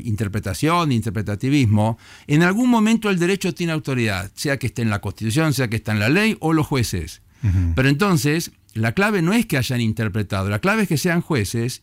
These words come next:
Speaker 1: y ellos tienen la última palabra. Decir que esa es su mejor luz, decir que la decisión correcta es irrelevante. Va a haber gente que va a estar en contra de esa decisión.
Speaker 2: Claro.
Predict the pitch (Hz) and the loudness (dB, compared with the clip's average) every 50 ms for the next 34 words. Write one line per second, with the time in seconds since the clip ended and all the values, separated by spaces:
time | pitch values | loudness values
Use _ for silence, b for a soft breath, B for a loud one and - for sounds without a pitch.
0 | _ - 135 147 165 185 202 - 214 196 - - 180 180 185 180 160 147 156 175 | _ -4 0 2 2 2 2 0 -2 -4 -2 -2 -2 0 0 0 0 0 0 -2
1 | 170 160 160 156 151 143 - 143 127 117 101 92 87 73 57 - - b b b | -2 -2 -2 -2 -2 -2 -2 -2 -2 -2 -2 -2 -4 -8 -10 -12 -14 b b b
2 | b b - 135 135 120 202 226 196 202 190 170 165 165 135 127 143 131 131 120 | b b -2 0 0 2 2 0 2 2 0 0 2 0 0 0 0 0 0 0
3 | - 151 147 147 120 117 151 147 110 95 95 113 117 - 202 196 - 208 175 139 | 0 0 0 2 2 4 4 2 2 0 0 0 0 0 -2 -2 0 0 0 2
4 | 135 120 135 165 175 170 - 156 123 120 113 104 151 151 147 - 170 160 170 175 | 0 0 0 0 0 0 0 0 0 0 -2 0 0 -2 0 0 0 0 2 2
5 | 202 208 240 240 220 - 139 113 98 B B B B B B 131 135 160 175 170 | 2 2 2 2 2 2 0 -2 -2 B B B B B B 0 0 0 0 0
6 | 220 220 233 226 214 170 156 139 131 - 147 143 147 151 151 - 202 226 233 226 | 0 -2 0 0 0 0 2 0 0 0 0 0 2 2 2 2 2 2 2 0
7 | 214 165 143 127 110 117 117 107 98 98 98 - - 92 80 78 71 104 98 87 | 0 0 -2 -2 0 0 -2 -2 -2 -4 -4 -4 -4 -6 -6 -2 0 0 0 0
8 | 78 80 73 | 0 -2 -6